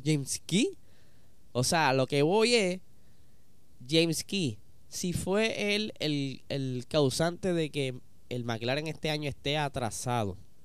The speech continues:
¿provocará el mismo efecto en Alfa Romeo? Quizás no veamos ninguna diferencia porque Alfa Romeo está medio chavadito, ¿verdad? Está bastante atrás,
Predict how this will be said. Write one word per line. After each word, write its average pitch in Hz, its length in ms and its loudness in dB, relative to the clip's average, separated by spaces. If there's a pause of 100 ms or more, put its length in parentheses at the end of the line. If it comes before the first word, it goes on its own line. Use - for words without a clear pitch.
(1400)
¿provocará 135 540 4
el 165 80 2
mismo 185 260 2
efecto 160 600 2
en 139 200 -2
Alfa 135 280 2
Romeo? 127 480 2 (640)
Quizás 127 320 0
no 170 160 2
veamos 190 300 6
ninguna 196 320 4
diferencia 202 500 4
porque 165 200 -2
Alfa 135 200 2
Romeo 139 220 2
está 160 240 0
medio 165 200 2
chavadito, 131 580 4
¿verdad? 120 260 -2
Está 120 220 -2
bastante 135 420 0
atrás, 185 280 -2